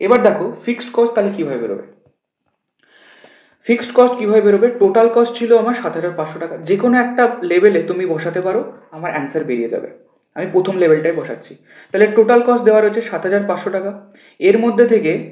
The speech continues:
আমি বলতে পারি পাঁচশো ইউনিট আমি তৈরি করেছি, আর একটা ইউনিট তৈরি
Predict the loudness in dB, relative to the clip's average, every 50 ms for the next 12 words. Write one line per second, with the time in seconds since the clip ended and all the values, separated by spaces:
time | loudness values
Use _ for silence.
0 | -20 -20 _ _ _ -10 -4 -4 -2 2 4 2 4 4 2 2 2 0 -2 -4
1 | -8 -10 -16 -20 _ _ _ -4 -2 0 0 0 -2 -4 -2 0 0 0 0 0
2 | 0 0 0 0 0 -2 -2 -2 0 0 0 0 -2 -2 -2 -2 -2 -2 -4 -8
3 | -6 -4 -4 -2 -2 -4 -6 -4 -2 -2 0 -2 -4 -2 -2 -2 -2 0